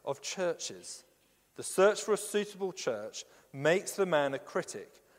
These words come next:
where the enemy wants him to be a pupil."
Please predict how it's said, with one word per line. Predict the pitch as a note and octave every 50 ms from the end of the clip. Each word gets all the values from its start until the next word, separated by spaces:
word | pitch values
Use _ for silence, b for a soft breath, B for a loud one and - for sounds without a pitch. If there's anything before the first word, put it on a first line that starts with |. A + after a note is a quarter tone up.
| b b b b
where | - B2
the | A#2+ C3 - -
enemy | D#3+ D3+ D#3 D#3+ D3 B2+ A#2 A2+
wants | G#2+ A#2 A#2 A2+ - -
him | A#2 G#2+
to | - - A2
be | - - A#2+ A2 G#2+ G#2 - -
a | A2+ - _
pupil." | - - - - C3 A#2+ A#2 - - - F#2 E2+